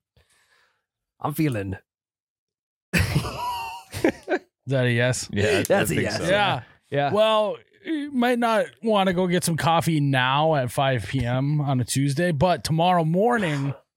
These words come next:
Speaker 2: you and your, uh, kid, which he
Speaker 1: He
Speaker 2: can
Speaker 1: drinks
Speaker 2: drink co-, he
Speaker 1: coffee.
Speaker 2: can drink coffee
Speaker 1: Yeah.
Speaker 2: now. He's old
Speaker 1: Yep.
Speaker 2: enough. Uh, should swing on into Holiday gas station to get yourself a coffee deal.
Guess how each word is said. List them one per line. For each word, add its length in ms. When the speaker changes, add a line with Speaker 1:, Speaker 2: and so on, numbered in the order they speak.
Speaker 2:
you 380
and 260
your, 460
uh, 340
kid, 440
which 320
he 800
Speaker 1:
He 100
Speaker 2:
can 60
Speaker 1:
drinks 200
Speaker 2:
drink 60
co-, 60
he 200
Speaker 1:
coffee. 60
Speaker 2:
can 100
drink 200
coffee 320
Speaker 1:
Yeah. 220
Speaker 2:
now. 60
He's 160
old 220
Speaker 1:
Yep. 80
Speaker 2:
enough. 320
Uh, 800
should 300
swing 260
on 200
into 220
Holiday 440
gas 320
station 480
to 80
get 180
yourself 480
a 60
coffee 560
deal. 440